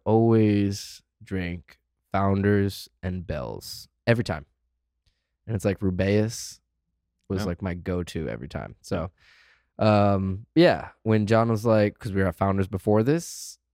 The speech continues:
Speaker 1: he said, "Yo, we should get a six-pack for the show." And I said, "You know what? Let's do it."
Speaker 2: <laughs>
Speaker 1: So we are drinking an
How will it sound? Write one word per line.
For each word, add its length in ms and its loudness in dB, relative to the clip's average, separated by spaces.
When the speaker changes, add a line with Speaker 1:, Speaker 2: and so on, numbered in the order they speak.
Speaker 1:
he 200 -4
said, 380 0
"Yo, 300 -2
we 220 0
should 220 -6
get 120 -8
a 60 -8
six-pack 600 -6
for 240 -2
the 80 0
show." 500 -2
And 140 -2
I 80 0
said, 320 -2
"You 80 -6
know 100 -4
what? 300 -2
Let's 460 -4
do 200 -8
it." 100 -12
Speaker 2:
<laughs> 760 0
Speaker 1:
So 640 6
we 200 8
are 200 8
drinking 400 4
an 220 2